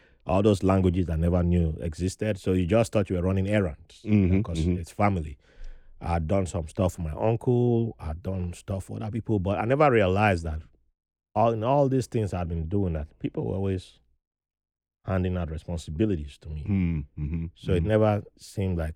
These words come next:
Speaker 1: it was responsibility. So even when I was staying with my aunt, whose husband was in the government at state level, and,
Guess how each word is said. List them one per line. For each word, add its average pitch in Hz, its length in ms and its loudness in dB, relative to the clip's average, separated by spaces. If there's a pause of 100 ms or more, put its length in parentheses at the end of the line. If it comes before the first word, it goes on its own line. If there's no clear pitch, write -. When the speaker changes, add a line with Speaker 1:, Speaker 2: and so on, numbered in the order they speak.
Speaker 1:
it 104 80 -6
was 82 180 -6
responsibility. 87 580 -6
So 95 80 -2
even 131 220 4
when 123 140 2
I 92 220 0 (480)
was 87 160 0
staying 107 220 2
with 95 100 0
my 87 220 -2
aunt, 98 260 0
whose 101 320 0
husband 85 600 0
was 80 340 -6
in 85 180 -4
the 80 80 -2
government 85 580 0 (260)
at 85 140 -6
state - 280 -6
level, 85 480 -2 (640)
and, 80 600 -2